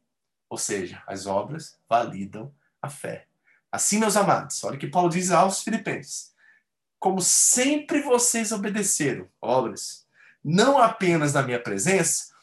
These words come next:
porém muito mais agora na minha ausência." Ou seja, Paulo está dizendo aos Filipenses, "Vocês não estão simplesmente se comportando desse jeito e agindo desse jeito porque eu estou com vocês, né?"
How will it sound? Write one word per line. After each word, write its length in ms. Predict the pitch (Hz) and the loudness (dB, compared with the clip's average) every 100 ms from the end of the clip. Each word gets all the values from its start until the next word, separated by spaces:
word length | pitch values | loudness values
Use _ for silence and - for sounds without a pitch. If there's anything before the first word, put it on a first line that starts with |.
| - | -10
porém 320 | - 247 254 254 | 4 6 6 2
muito 720 | 277 302 330 330 - 262 214 | 4 6 6 6 2 -2 2
mais 320 | 202 226 202 | 4 4 4
agora 520 | 202 151 143 185 180 | 4 4 6 6 6
na 140 | 160 139 | 4 2
minha 180 | 139 | 2
ausência." 380 | 120 123 175 170 | 0 0 0 -2
Ou 40 | 165 | -4
seja, 280 | 156 131 127 - _ - | -4 -4 -6 -10 _ -2
Paulo 120 | 175 | 2
está 120 | 180 | 4
dizendo 200 | 165 165 | 4 2
aos 100 | 143 | 0
Filipenses, 460 | - 139 139 120 - | -2 -4 -2 -4 -4
"Vocês 220 | 143 269 | -4 0
não 80 | 349 | 0
estão 220 | - 190 | 0 -2
simplesmente 800 | 196 185 160 127 143 151 - - _ _ _ | -2 -2 -4 -2 -2 -2 -6 -12 _ _ _
se 140 | - | -6
comportando 760 | 143 156 143 - - - 156 165 | -4 -4 -2 -4 -6 -2 2 2
desse 240 | 143 139 113 | 2 -2 -4
jeito 320 | 120 143 135 | -2 -2 -2
e 40 | |
agindo 260 | 110 127 131 | -4 -4 -4
desse 220 | 123 117 | -4 -4
jeito 200 | 113 139 | -4 -4
porque 160 | 220 233 | -4 -4
eu 60 | |
estou 160 | 226 226 | -2 -2
com 120 | 269 | -2
vocês, 400 | 277 285 - 117 | -2 -2 -4 -4
né?" 180 | - | -8